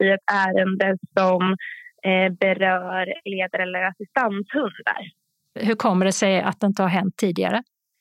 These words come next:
Speaker 1: Det är många faktorer som, som spelar in i det. Den enklaste är att vi inte har haft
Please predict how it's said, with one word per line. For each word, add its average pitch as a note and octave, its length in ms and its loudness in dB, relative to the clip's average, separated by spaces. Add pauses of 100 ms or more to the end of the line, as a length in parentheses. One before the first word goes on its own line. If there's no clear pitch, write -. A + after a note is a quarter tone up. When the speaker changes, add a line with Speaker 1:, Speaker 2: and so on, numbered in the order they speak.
(180)
Speaker 1:
Det G#3 200 0
är G3+ 40 0
många G#3 540 2
faktorer G3+ 920 0
som, F#3+ 340 -6
som G3+ 200 -8
spelar G3 420 0
in F#3+ 420 0 (200)
i F#3+ 240 -4
det. F#3 360 -2 (500)
Den G#3+ 280 -2
enklaste G3+ 760 -2
är F#3+ 200 0
att F3+ 100 -10
vi F#3+ 60 -2
inte F#3 240 -4
har F3+ 140 -2
haft - 440 -6